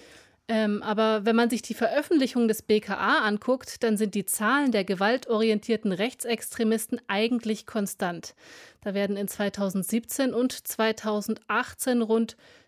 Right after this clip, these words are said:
zwölftausendsiebenhundert Personen gezählt. Über zweitausendneunzehn hat man noch gar keinen Überblick, weil die Landeskriminalämter die Zahlen ja erst Anfang kommenden Jahres zuliefern.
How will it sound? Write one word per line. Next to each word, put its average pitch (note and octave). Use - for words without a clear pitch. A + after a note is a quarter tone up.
zwölftausendsiebenhundert A3+
Personen F#3+
gezählt. -
Über G#3
zweitausendneunzehn G#3
hat G#3+
man G#3+
noch G#3
gar A3
keinen A3
Überblick, B3
weil A3
die G#3
Landeskriminalämter A3+
die G3+
Zahlen G#3
ja G#3
erst -
Anfang G#3
kommenden G3
Jahres F3
zuliefern. E3+